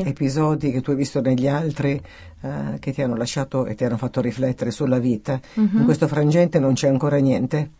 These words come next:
Speaker 2: No, questi sono stati anni
Speaker 1: Buoni.
Speaker 2: abbastanza tranquilli, dai, sì. Eh, no, dopo ho avuto, ecco, degli annetti un po' difficilini, ehm, sempre per le persone attorno a me, ecco.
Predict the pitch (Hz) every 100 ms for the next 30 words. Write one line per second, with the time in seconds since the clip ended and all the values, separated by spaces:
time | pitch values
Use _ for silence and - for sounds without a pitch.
0 | - - - - - - - - - 285
1 | 254 370 392 247 214 208 196 185 180 175
2 | 165 160 160 170 160 160 127 101 180 208
3 | 208 185 170 156 156 147 151 87 85 -
4 | - 151 165 - - - - - 180 170
5 | 165 160 160 160 156 156 - - 52 -
6 | - 214 202 202 277 285 - 302 240 196
7 | 185 175 165 - - - - - 196 202
8 | 208 202 208 196 190 196 190 202 208 190
9 | 196 185 - 190 180 165 156 175 247 285
10 | - - - - - 185 180 170 170 170
11 | 165 165 160 160 165 160 165 160 151 156
12 | 170 - 277 302 - 214 196 196 190 -
13 | 175 175 - 180 170 160 147 151 151 -
14 | 156 156 - 160